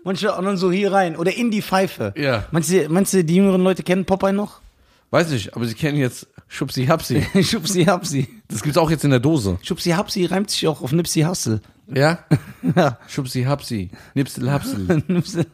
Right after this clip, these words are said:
Speaker 2: Ey, würdest du's kaufen?
Speaker 1: Was?
Speaker 2: Wenn ich jetzt so im Iran das produzieren würde, so Dosen-Schubsi-Hapsi?
Speaker 1: Ja, aber ich mag ja das Essen nicht.
Speaker 2: Ja, das weißt du doch nicht.
Speaker 1: Ja, aber das sieht, das sieht mir nicht, das sieht mir nicht geheuer aus.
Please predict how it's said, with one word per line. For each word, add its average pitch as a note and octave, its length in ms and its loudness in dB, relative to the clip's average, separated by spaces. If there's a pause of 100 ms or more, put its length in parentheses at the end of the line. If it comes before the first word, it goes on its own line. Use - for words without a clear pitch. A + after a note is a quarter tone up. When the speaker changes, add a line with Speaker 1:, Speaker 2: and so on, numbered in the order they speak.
(440)
Speaker 2:
Ey, F#3 240 4
würdest F3 220 0
du's F#3+ 120 -6
kaufen? - 440 -2 (160)
Speaker 1:
Was? C#3 340 -2 (220)
Speaker 2:
Wenn E3 100 0
ich F3+ 100 -2
jetzt G#3+ 200 0
so G#3 120 2
im F3+ 180 -2
Iran F3 340 0
das F#3+ 120 0
produzieren E3 500 0 (200)
würde, D#3 320 4 (920)
so C3+ 140 -2
Dosen-Schubsi-Hapsi? C#3+ 1200 0 (300)
Speaker 1:
Ja, D3+ 80 0
aber D3 80 0
ich - 100 -2
mag G3+ 200 4
ja D#3+ 60 4
das C#3 120 0
Essen E3 280 2
nicht. - 280 -4 (300)
Speaker 2:
Ja, - 80 -4
das - 200 -4
weißt E3+ 220 4
du B3+ 60 4
doch F#3 140 4
nicht. B2 320 0 (340)
Speaker 1:
Ja, B2+ 100 -6
aber B2+ 80 -4
das - 160 -6
sieht, F3+ 280 -2
das D3+ 200 -4
sieht D3 380 -4
mir D#3+ 120 4
nicht, D#3+ 280 0
das - 120 -2
sieht - 160 -4
mir D3+ 100 2
nicht D#3+ 220 2
geheuer C#3+ 460 2
aus. - 400 -6